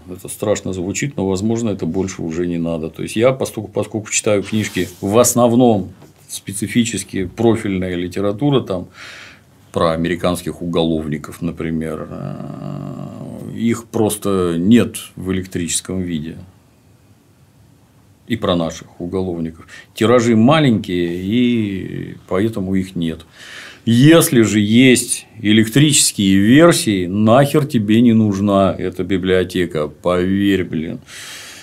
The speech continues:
Тут вопрос, это, вот если библиотека, то, например, я тебе как опытный библиотекарь скажу, все книги должны стоять в один ряд, чтобы я их все время видел. Вот один ряд. А приходится ставить минимум в два.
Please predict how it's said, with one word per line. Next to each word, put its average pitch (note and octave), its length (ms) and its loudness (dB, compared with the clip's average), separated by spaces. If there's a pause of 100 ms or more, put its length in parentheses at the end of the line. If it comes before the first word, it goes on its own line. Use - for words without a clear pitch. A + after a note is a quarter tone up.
(180)
Тут C#3 440 2
вопрос, A2+ 800 2
это, F2 420 2
вот F#2+ 200 -2
если A#2 240 4
библиотека, A#2+ 1000 4
то, A2+ 180 0
например, A2 600 2
я F2+ 180 2
тебе F2 160 -4
как F2+ 140 -4
опытный F2 340 -4
библиотекарь F2+ 640 -4
скажу, - 840 -12 (280)
все - 220 0
книги B2 240 4
должны G#2+ 320 2
стоять G2+ 300 -4
в F2+ 80 -2
один F#2+ 280 0
ряд, E2+ 300 -2
чтобы F2 240 -6
я G2 160 2
их F#2+ 120 -2
все - 120 -6
время F2+ 280 -2
видел. F2 380 -8 (1200)
Вот F2+ 280 -2 (240)
один G2 320 0
ряд. E2+ 300 0 (560)
А F2+ 100 -4
приходится G#2 540 -4
ставить F#2+ 420 -2
минимум F#2 400 0
в F#2 100 -8
два. E2 400 -4